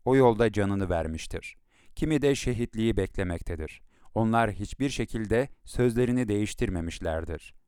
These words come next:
Ahzab suresi yirmi üçüncü ayet.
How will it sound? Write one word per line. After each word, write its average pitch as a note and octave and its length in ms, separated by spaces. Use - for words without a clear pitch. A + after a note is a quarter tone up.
Ahzab G2 540
suresi G2 720
yirmi G#2 340
üçüncü G2+ 400
ayet. D#2 520